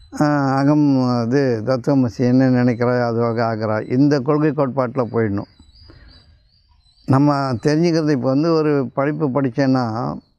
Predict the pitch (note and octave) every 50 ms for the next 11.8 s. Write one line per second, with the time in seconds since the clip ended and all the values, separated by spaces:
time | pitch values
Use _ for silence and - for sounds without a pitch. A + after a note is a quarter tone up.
0 | _ _ _ _ _ _ _ _ _ _ - B2 B2 B2 A#2 G2+ - C#3+ B2 B2
1 | A#2+ A#2 A2+ A2+ A2 A2 - - F3 - _ - - - B2 A#2+ A#2+ A#2 A#2 A2+
2 | A2+ A#2 B2 B2 C#3+ C#3+ C3+ C#3 A#2+ A#2+ B2 A2+ A#2 A#2 B2+ A2+ - - - A#2+
3 | G#2+ G2+ A2 A#2 A2 G#2+ - A2+ G#2+ A2 A2 A2 G#2+ G#2 - - _ _ _ _
4 | _ - - - - - - - _ _ _ _ _ - A#3 G3 D#3 C3 A#2 C3+
5 | C#3 B2+ C3 B2+ B2+ B2+ B2 A#2+ A#2+ B2 A#2 A#2+ C#3 D3 F3 F#3 G3 E3 - -
6 | - - - B2+ B2+ C3 B2+ B2+ A2+ G2+ G2 A2 - - - - - - - -
7 | - - - - - C3+ B2 A#2 A#2 - A#2+ - G#2+ - - G#2 G#2 - - -
8 | - - - - - - - - - - - - - - - - - - - -
9 | - - - - - - - - - D3+ G#2+ - - D3+ D3 C#3+ D3+ D3+ D3+ D#3
10 | D3 A#2+ C#3+ C#3+ C#3+ C#3+ C3+ C3+ C3 A#2+ A#2+ G#2+ - - C3 C3+ C#3 C#3 C3 C3
11 | B2+ A#2+ A2+ - A#2 A#2+ A#2+ A#2 A#2+ A#2+ A#2 A2 G#2+ G#2 G2